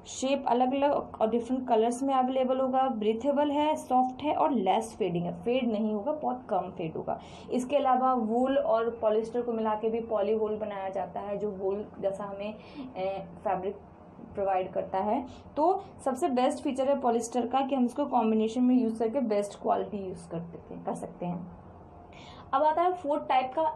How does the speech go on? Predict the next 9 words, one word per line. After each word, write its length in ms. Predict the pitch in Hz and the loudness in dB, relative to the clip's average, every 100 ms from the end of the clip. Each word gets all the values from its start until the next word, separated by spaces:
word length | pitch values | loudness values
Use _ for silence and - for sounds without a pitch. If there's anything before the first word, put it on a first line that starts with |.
| - | -2
acrylic। 440 | - 226 214 180 - - 240 | -6 -2 -2 -2 -6 -4 -2
Acrylic 420 | 254 370 415 349 | 0 2 2 2
जो 140 | 262 | 0
है 500 | 247 220 190 226 320 - - - 185 - | 0 2 4 4 4 0 -14 -12 -8 2
ve-, 260 | 220 220 220 | 4 4 2
very 340 | 220 220 330 403 | 4 4 4 2
much 180 | 392 - | 0 -4
similar 460 | 269 233 226 202 196 | 0 2 6 6 4
to 160 | 196 | 2